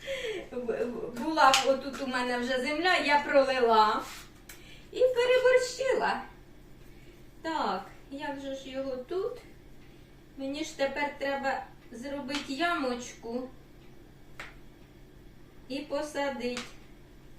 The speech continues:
розмаринчик. О, тут чудове коріння.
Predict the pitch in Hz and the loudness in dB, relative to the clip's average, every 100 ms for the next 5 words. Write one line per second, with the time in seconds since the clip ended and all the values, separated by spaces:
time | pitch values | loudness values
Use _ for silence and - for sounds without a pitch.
0 | - - - - - - - - - - | -20 -20 -20 -20 -20 -20 -20 -20 -20 -20
1 | - 277 262 254 262 254 247 247 240 247 | -14 0 0 2 0 0 -2 -4 -6 -6
2 | 240 233 254 311 311 302 294 294 285 285 | -6 -4 -4 -2 0 0 -2 -2 0 -2
3 | 277 269 - - - - - - - - | -4 -6 -14 -20 -20 -20 -20 -20 -20 -18
4 | 247 247 - - 233 220 262 381 392 359 | -14 -12 -12 -10 -10 -8 -6 -4 -2 0
5 | 330 330 311 294 269 269 262 254 254 254 | -2 -2 -8 -6 -4 -4 -6 -6 -6 -6
6 | 262 | -6